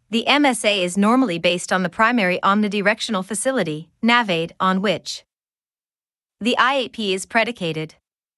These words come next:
The M S A depiction on the approach chart contains the facility identifier of the NavAid used to determine the M S A altitudes. For R N A V approaches, the M S A is based on the runway waypoint for straight-in approaches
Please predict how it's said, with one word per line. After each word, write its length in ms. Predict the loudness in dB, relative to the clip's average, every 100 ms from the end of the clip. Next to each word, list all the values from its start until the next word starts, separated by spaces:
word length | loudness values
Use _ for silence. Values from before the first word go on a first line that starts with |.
| _ _ _ _ -6
The 160 | -2 2
M 180 | 2 2
S 200 | 2 0
A 100 | -2
depiction 540 | -2 -2 -2 -4 -4
on 120 | -2
the 100 | -2
approach 420 | -2 0 0 -2
chart 320 | -2 0 0 -2
contains 540 | -2 2 2 2 0
the 100 | -2
facility 540 | -4 -4 0 0 0
identifier 800 | 0 0 0 -2 0 0 0 -6 -6
of 100 | 0
the 80 | 4
NavAid 460 | 4 4 2 -2
used 320 | -2 -2 -2
to 80 | -6
determine 480 | -8 -2 2 2 0
the 160 | -2 -2
M 160 | 2
S 180 | 2 2
A 140 | 0
altitudes. 800 | 2 -2 -2 -8 -8 -8 -10 -14 _ _ _ _ _ _ _ _ _
For 180 | 0 2
R 200 | 4 2
N 120 | 2
A 140 | 0 0
V 160 | -2
approaches, 640 | -2 -2 -4 -4 -8 -10 -16 _ -4
the 160 | -2
M 160 | 2 2
S 180 | 2 2
A 220 | -2 -2
is 160 | -4 -2
based 340 | 0 0 0
on 120 | 0
the 100 | 2
runway 380 | 2 2 2 0
waypoint 580 | 0 0 -2 -4 -4 -6
for 160 | -6 -6
straight-in 480 | 0 0 2 0
approaches 640 | -2 0 -2 0 -8 -8